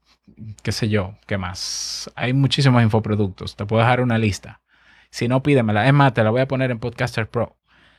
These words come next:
Ah, o servicio, bueno, yo soy profesional de la informática y voy a dar asesoría para o arreglar o a dar soporte.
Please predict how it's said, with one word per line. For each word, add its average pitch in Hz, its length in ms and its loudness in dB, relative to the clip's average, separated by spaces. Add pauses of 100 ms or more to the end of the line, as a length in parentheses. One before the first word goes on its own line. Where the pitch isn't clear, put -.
(640)
Ah, 135 220 4
o 151 100 4
servicio, 156 680 2
bueno, 165 240 2
yo 151 160 -2
soy 196 200 2
profesional 170 680 0
de 156 160 0
la 160 80 0
informática 135 560 0
y 113 40 -2
voy 120 120 0
a 151 80 4
dar 160 160 2
asesoría 160 680 2
para 127 320 2
o 123 160 -2
arreglar 143 580 2
o 143 100 2
a 127 40 2
dar 131 180 2
soporte. 101 680 -10